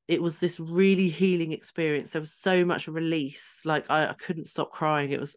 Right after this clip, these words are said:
like all of this stuff came out. And it was a really healing conversation. We kind of dealt with all of that. And then we left little me. We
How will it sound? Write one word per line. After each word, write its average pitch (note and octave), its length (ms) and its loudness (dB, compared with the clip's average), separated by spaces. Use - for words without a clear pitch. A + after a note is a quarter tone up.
like D3+ 340 0
all F#3 380 8
of D#3+ 100 0
this D#3 140 -4
stuff - 320 -6
came C#3+ 240 -6
out. B2+ 340 -4
And D#3+ 400 0
it F3+ 140 6
was F#3+ 120 2
a E3+ 140 2
really G#3+ 300 6
healing F3+ 320 2
conversation. F#3 1040 -2
We E3 80 -4
kind D#3+ 200 -8
of D3+ 100 -10
dealt F3+ 200 2
with D#3 160 -6
all D3 160 -2
of D3 120 -10
that. D3 180 0
And D3+ 100 -6
then D3+ 80 -4
we D#3 120 -4
left D#3 460 -4
little D3+ 280 -4
me. D3+ 260 -4
We D3+ 200 -6